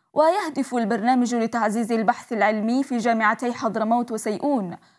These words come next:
والدفع بالطلبة نحو البحوث العلمية للارتقاء بالبيئة الجامعية في المحافظة. وأشاد رئيس جامعة سيئون الأستاذ الدكتور محمد الكثيري بالدور الذي يقوم به نادي الطالب الجامعي في سبيل ارتقاء الطلاب إلى معارف ومهارات علمية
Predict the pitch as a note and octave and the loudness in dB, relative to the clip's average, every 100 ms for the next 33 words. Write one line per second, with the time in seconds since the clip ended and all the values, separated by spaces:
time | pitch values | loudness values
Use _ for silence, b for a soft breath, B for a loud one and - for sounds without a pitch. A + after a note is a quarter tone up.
0 | b - G3 A3 - G#3+ G#3 - A3+ A3+ | b -4 0 0 0 0 0 0 0 0
1 | A#3 A3+ G#3+ A#3 A3+ G3+ A#3 A#3+ B3 G#3 | -2 -2 -4 0 0 0 -2 -2 0 0
2 | A3+ A3 B3 A3+ B3 C#4 D#4+ D4+ D4 C#4 | 0 0 0 0 -2 -2 0 0 -2 0
3 | C#4 C4 A#3 A#3+ A3+ A#3 G3 B3 - B3 | 0 2 2 0 -2 -2 0 0 2 2
4 | - b _ A#3 G#3 A#3+ A#3+ A#3+ C#4 B3 | 0 b _ -4 0 2 2 2 0 0
5 | B3 A#3 - D#4 C4 G3 G#2+ - _ _ | 0 -2 0 -2 -2 -2 -2 -4 _ _
6 | - F#3 F#3 - B3+ B3 A#3 A#3+ A#3 B3 | 0 4 4 2 2 2 2 2 0 -2
7 | B3 A#3 A#3+ B3 A#3+ B3 B3+ A#3 - C4 | -2 0 2 2 0 -2 -2 -2 0 2
8 | D#4 D#4 B3+ C4 C4+ A#3+ G#3+ A3+ - A#3+ | 2 2 0 0 0 0 0 -4 -2 0
9 | D4 D#4 - C4+ A#3+ A#3 - A3+ A3+ G#3+ | 0 0 0 0 0 0 -4 -6 -4 -2
10 | A#3+ E4 b b b C#4+ A#3 F#4 F#4+ D4 | -2 -4 b b b -2 2 2 2 2
11 | C4+ B3 B3 B3+ A#3+ A3+ A#3+ B3 A3+ A3+ | 2 2 0 2 0 0 0 0 2 2
12 | A3 A3+ - A#3 A3 A3 G3+ A3 G#3+ G#3+ | 0 -2 2 2 2 -2 -2 -2 0 0
13 | B3 D4+ D4 C#4+ B3 B3+ A#3 B3 B3 B3 | 0 -2 -4 -2 -2 0 0 -2 -6 -2
14 | A#3+ G#3+ - G#3+ G#3+ C4 D4 A#3 - C4 | 0 -2 -6 -2 2 2 2 -2 -2 2
15 | B3+ B3 A3+ D#4 D4 C4+ C#4 C4 A#3 A3 | 2 2 2 2 0 -2 2 2 2 -2
16 | G#3+ A3+ G#3+ B3+ C4 A#3+ F#3+ F3 B3 B3 | -4 -4 0 0 -2 -4 -4 -2 0 0
17 | B3 A#3+ A3 | -2 -4 -4